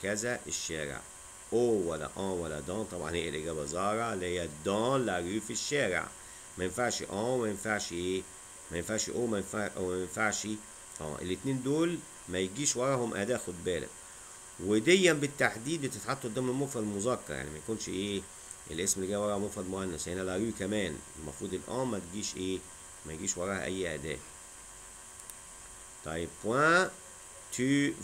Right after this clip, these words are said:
vas au club، يعني أنت تذهب إلى النادي. كي ولا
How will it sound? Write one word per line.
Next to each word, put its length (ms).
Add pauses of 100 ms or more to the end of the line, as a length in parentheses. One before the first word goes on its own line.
vas 480 (220)
au 440
club، 500 (1300)
يعني 280
أنت 180
تذهب 460 (120)
إلى 400 (380)
النادي. 380 (160)
كي 320
ولا 320